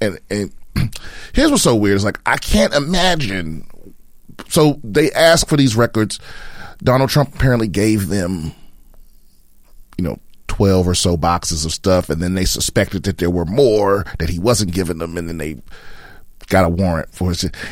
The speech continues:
And what's wild about that is, like, I can't imagine what documents could he possibly preserve that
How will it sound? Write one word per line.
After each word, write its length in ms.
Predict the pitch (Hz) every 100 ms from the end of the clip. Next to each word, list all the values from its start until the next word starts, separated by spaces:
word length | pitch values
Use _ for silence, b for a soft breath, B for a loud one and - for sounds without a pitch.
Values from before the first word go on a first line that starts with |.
| B
And 260 | 143 165 185
what's 160 | 202
wild 260 | - 254 285
about 220 | 185 165
that 140 | 170 151
is, 80 | 151
like, 120 | 143 -
I 100 | -
can't 240 | 208 240 240
imagine 280 | 214 214 151
what 220 | 233 139
documents 500 | 196 214 196 180 165
could 200 | - 151
he 80 | 151
possibly 880 | - 226 196 - - 156 139 131 - b b b b b b - - - -
preserve 840 | 143 117 110 151 143 131 117 - - -
that 380 | 92 101 104